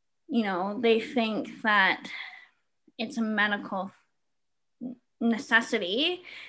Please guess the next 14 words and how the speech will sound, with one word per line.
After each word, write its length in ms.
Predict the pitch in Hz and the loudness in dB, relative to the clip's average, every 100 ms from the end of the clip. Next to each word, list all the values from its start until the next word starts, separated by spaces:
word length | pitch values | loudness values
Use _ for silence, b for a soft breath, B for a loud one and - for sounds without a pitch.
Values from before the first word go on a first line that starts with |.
| B B B _ _ - | B B B _ _ 0
and 400 | 226 214 - - - | 0 0 -8 -6 6
doubts 400 | 240 254 - - | 8 8 4 -6
the 220 | - 233 226 | -2 -2 -2
human, 840 | - - 254 240 220 214 214 196 - | -8 0 2 2 0 -6 -6 -6 0
the 80 | |
woman 560 | 226 233 247 285 226 220 | 2 8 8 10 6 2
body. 840 | 214 208 240 226 160 196 349 359 - B B B _ _ - | 2 6 6 6 0 -2 -2 -6 -18 B B B _ _ 2
And 200 | 240 240 | 6 8
then 360 | 240 233 233 - - | 8 6 4 -2 -4
that 320 | 233 233 233 | 4 4 4
translates 840 | - 240 226 226 226 214 202 196 | 0 0 0 0 -2 -2 -4 -10
into 400 | - 214 202 220 | -8 -8 -6 -8
your 200 | 214 196 | -4 -4
breastfeeding. 1080 | 196 220 269 - - 160 127 208 294 311 | 4 4 4 -6 -4 -2 -2 2 2 2